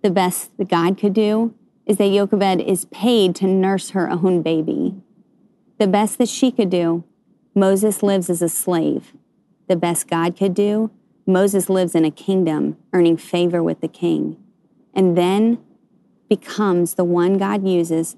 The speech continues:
to deliver the nation of Israel. Incredible. And I wanna tell you, the same can be true for you. God can work in whatever situation that you're going through.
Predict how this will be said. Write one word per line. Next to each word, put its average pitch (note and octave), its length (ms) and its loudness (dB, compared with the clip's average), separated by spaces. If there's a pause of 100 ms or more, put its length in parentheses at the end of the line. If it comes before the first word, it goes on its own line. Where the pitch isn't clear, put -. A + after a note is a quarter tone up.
(220)
to F3+ 120 0
deliver E3+ 880 0 (240)
the F3 60 0
nation E3+ 720 0
of D#3 140 -2
Israel. - 500 -6 (960)
Incredible. D3+ 840 -2 (1120)
And F#3 100 2
I F3+ 40 2
wanna G3 220 2
tell F3+ 240 -2
you, E3+ 420 0 (520)
the F#3 180 0
same A3 640 0
can G3+ 240 -2
be F3 120 0
true D#3 260 -2
for D3+ 160 -8
you. D3 480 -6 (360)
God G3+ 260 -2
can F#3+ 220 0
work F#3 240 0
in F3+ 140 0
whatever F3 360 -2
situation F3 680 -4
that E3 200 -2
you're E3+ 100 -2
going D#3+ 380 0
through. - 460 -6